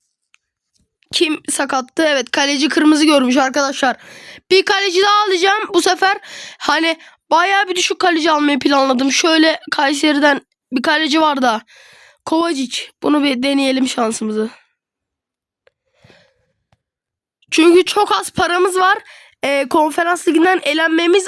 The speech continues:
an meselesi. Bayağı sıkıntı eğlenirsek an meselesi yani arkadaşlar ve kabul etti. Yani elenebiliriz. Kalecimiz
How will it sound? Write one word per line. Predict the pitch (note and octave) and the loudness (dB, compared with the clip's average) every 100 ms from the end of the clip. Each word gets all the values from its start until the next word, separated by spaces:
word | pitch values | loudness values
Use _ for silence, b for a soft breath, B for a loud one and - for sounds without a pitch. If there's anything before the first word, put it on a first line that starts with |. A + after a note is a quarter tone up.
| - | -2
an | D4 F4+ | -2 2
meselesi. | F#4 D4 - C4 B3+ - E4 F4 _ _ _ _ _ _ _ _ _ _ B B B B B - | 2 0 -2 0 0 -2 -6 -6 _ _ _ _ _ _ _ _ _ _ B B B B B -2
Bayağı | D#4 E4+ F4+ | 0 2 0
sıkıntı | - F4 F4 | 2 2 4
eğlenirsek | F4 D#4 D4+ D4 - F4+ - | 2 2 2 0 -2 -2 0
an | E4 F4+ | 2 2
meselesi | E4+ - D4 C4 | 2 0 0 0
yani | C#4+ C#4 | 0 0
arkadaşlar | C4+ D4 D4+ - C4+ | 0 0 -2 -2 0
ve | C#4+ | 0
kabul | D#4 D4 D4 | -2 0 2
etti. | B3+ - D#4 E4+ B B B | 0 0 0 -2 B B B
Yani | D#4 E4 | -2 -2
elenebiliriz. | D4 D#4+ E4+ F4 F4+ F#4 F#4 | 0 0 0 2 2 0 -2
Kalecimiz | - E4 D#4 E4+ F4+ | -2 -2 2 2 2